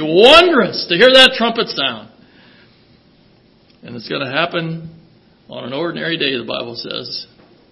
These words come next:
It's an ordinary day. Isn't that some, some ordinary day?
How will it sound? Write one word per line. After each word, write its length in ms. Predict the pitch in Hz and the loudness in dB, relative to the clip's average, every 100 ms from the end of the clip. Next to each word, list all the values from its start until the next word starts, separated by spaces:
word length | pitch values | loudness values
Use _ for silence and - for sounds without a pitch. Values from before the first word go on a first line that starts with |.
| _ _ _ | _ _ _
It's 160 | - - | -20 -18
an 80 | 120 | -14
ordinary 460 | 139 143 156 156 | -12 -12 -14 -14
day. 300 | 139 - 120 _ _ _ _ _ _ _ _ _ _ _ _ _ _ _ - | -16 -18 -20 _ _ _ _ _ _ _ _ _ _ _ _ _ _ _ -20
Isn't 140 | - | -16
that 160 | 160 156 | -12 -12
some, 400 | 170 160 165 180 _ _ _ | -10 -10 -10 -16 _ _ _
some 360 | - - 156 165 | -18 -12 -12 -10
ordinary 460 | 170 160 160 156 | -12 -12 -12 -12
day? 260 | 127 107 | -12 -14